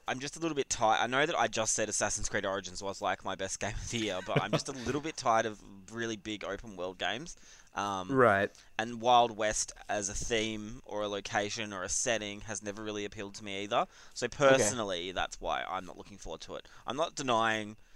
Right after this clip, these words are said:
Speaker 1: I reckon it's gonna be, like, a very fun game to play that's gonna sell ridiculous amounts, but for me, it's just not something I'm super keen for, so.
Speaker 2: Fair enough. Fair enough. Uh, I, it took me a while to actually play the, uh, play Red Dead Redemption.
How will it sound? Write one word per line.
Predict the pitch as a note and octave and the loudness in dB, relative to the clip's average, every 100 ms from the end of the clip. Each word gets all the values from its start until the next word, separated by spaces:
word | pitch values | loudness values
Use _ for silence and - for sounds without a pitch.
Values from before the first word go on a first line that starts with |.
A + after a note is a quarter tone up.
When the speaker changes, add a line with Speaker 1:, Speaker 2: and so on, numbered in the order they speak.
| - | -6
Speaker 1:
I | - C3 | 4 4
reckon | C#3+ C#3 | 4 2
it's | - | 0
gonna | B2 A2 | -2 -2
be, | A2 | 0
like, | G2+ F#2 | 0 0
a | G#2+ | -2
very | G#2+ A#2+ A#2 | 0 0 0
fun | - A#2+ A#2 A2+ | 2 4 4 2
game | G#2+ G#2 | -2 -2
to | A2 | -6
play | G2+ G2 F#2 F#2 | -2 0 2 -2
that's | G2 | -6
gonna | - G2+ | -8 -4
sell | - A2 G#2+ G#2+ A2+ - G#2+ | 0 2 2 0 -6 -12 -14
ridiculous | A2 A#2 - C3 A#2 | -12 -10 -2 0 2
amounts, | A#2+ A2 G#2+ - - - - - - | 0 -2 -4 -6 -12 -12 -20 -20 -4
but | G#2 F#2+ F2+ - | 0 0 -2 -10
for | - A#2 | -10 -2
me, | B2 A#2 G2+ | 0 2 0
it's | F2 - | -6 -8
just | - A#2 | -8 -6
not | F#2 C#2+ - - | -8 -8 -16 -12
something | - F2 D2+ D#2+ - - | -12 -10 -14 -16 -18 -16
I'm | F2+ | -16
super | F#2 F2 - | -14 -16 -14
keen | - D#2 F2+ | -14 -14 -16
for, | - F2+ E2+ A#2+ - | -18 -16 -14 -16 -18
so. | - - - _ _ | -16 -16 -18 _ _
Speaker 2:
Fair | - - D#3+ D#3+ | 2 8 10 10
enough. | F#3 G#3+ - - | 6 4 -2 -10
Fair | - C3 | 4 6
enough. | C3+ D#3 - - | 6 2 -4 2
Uh, | B2 A#2+ | 4 8
I, | C#3+ F3+ E3 | 10 8 8
it | D3+ | 8
took | G#3+ | 8
me | G3+ | 10
a | |
while | B2+ C3+ | 12 12
to | - | 10
actually | B2+ - B2 | 2 4 4
play | A2+ - B2 C3 A#2 | 6 6 6 8 6
the, | A2 G#2 G2+ | 6 6 8
uh, | G2 F#2+ - - - | 8 6 2 -6 -4
play | - A2 | 4 6
Red | G#2+ G#2+ | 8 8
Dead | G#2+ F#2+ | 6 4
Redemption. | F#2+ A2 A2+ - F2 F#2 | 2 0 0 -2 -4 -8